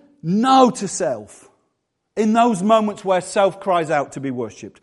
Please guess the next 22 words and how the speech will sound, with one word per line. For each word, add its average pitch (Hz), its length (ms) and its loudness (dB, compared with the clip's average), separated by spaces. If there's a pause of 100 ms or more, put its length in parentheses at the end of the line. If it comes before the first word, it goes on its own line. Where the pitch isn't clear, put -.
(260)
To 269 120 -2
say 269 320 2
no 262 300 4
to 220 180 -2
comfort 165 800 -2 (260)
and 208 300 0
ease 214 460 -4 (180)
and 214 160 0
the 214 140 0
Cheltenham 214 500 2
shape 202 400 -4
of 165 140 -6
life. 143 520 -4 (1000)
To 175 100 -14
say 185 220 -2
no 180 320 -2
each 143 180 -8
day 113 200 -10
and 113 140 -12
pour 143 300 -14
it 107 60 -20
out. 110 240 -20